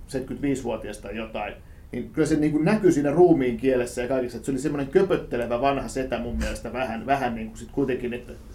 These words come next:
se roolihahmo olisi vaatinut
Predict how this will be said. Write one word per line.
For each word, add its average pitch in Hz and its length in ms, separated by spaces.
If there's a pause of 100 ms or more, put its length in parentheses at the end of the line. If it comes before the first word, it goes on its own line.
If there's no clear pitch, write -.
(160)
se 143 140
roolihahmo 135 640 (760)
olisi 131 220
vaatinut 135 500